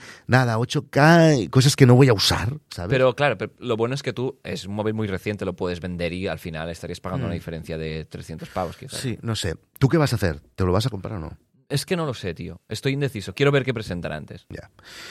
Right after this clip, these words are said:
Speaker 1: Bueno, y seguramente, pues, nos van a poner, eh, cajas distin-, eh, cajas nuevas de los AirPods para que poner U S B C, van a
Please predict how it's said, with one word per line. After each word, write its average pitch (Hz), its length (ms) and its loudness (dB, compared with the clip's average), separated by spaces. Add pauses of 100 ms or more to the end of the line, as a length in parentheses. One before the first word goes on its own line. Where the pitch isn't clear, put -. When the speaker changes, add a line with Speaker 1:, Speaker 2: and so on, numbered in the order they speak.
(180)
Speaker 1:
Bueno, 135 240 10
y 110 80 4
seguramente, 107 580 6
pues, 90 160 0
nos 90 140 0
van 95 120 8
a 98 60 6
poner, 98 460 4
eh, 85 680 0
cajas 104 460 -2
distin-, 98 440 -4
eh, 98 120 -2
cajas 104 320 0
nuevas 101 280 6
de 98 120 2
los 104 160 2
AirPods 135 380 4
para 98 200 4
que 95 140 0
poner 95 320 2
U 98 80 2
S 98 120 -2
B 104 120 4
C, 135 280 6 (300)
van 104 220 2
a 104 160 -2